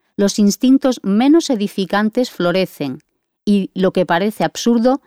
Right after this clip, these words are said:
se convierten en falsas hazañas de las que presumimos. Queda por investigar en qué medida eso influye en la autoestima tanto de los autores del cotilleo como de sus víctimas. No olvidemos señalar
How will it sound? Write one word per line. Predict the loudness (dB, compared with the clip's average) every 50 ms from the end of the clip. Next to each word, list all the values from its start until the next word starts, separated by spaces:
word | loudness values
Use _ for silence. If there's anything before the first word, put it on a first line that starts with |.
| _ _ _
se | -6 -4 -4 0
convierten | 2 2 2 4 4 2 2 0 -2 0 0 0 0 0
en | -2 -4 -4 -2
falsas | 0 0 -2 0 0 -4 -6 -4 -4
hazañas | -6 -4 -2 -2 -2 0 0 -2 -2 -2 -2
de | -2 -2
las | -2 -2 -4
que | -4 -6 -6
presumimos. | -4 -6 -6 -4 -2 -2 0 0 0 0 -2 -8 -16 -20 -20 _ _ _ _ _ _ _ _ _ _
Queda | -2 -2 0 0 0
por | 0 2 2 2
investigar | 2 0 0 -2 -4 -4 -6 -4 -2 0 -2 -2 -2 -6 _ _ _ -4
en | 0 0 0 0
qué | 2 4
medida | 4 4 4 2 -2 -4 -2 -2 -4 -4 -4 _ -4
eso | -4 -4 -2 -2
influye | -2 -2 -2 -2 -2 -2 0 0 0 0 0 0 0
en | 0 0
la | 0
autoestima | 0 0 -2 -2 -4 -4 -4 -4 -2 0 0 2 2 0 -2 -6 _
tanto | -2 0 2 2 0 0 0 -2
de | -2 -2
los | -4 -4 -4 -2
autores | -2 -2 -2 0 0 0 2 0 -2
del | 0 -2 -2 -2
cotilleo | -2 -2 -2 -2 -2 -4 -2 0 0 0 0 -2 -4 -8 _ _
como | -4 -2 0 0 0
de | -2 -2
sus | -4 -4 -6 -4 0
víctimas. | 0 -2 -2 -2 -4 -2 -2 -2 -2 -6 -12 -18 _ _ _ _ _ _ _ _ _ _ _ _ -2
No | 0 2 2
olvidemos | 2 2 2 0 0 2 0 0 0 -2
señalar | -2 -2 -2 0 0 0 0 -2 -2 -4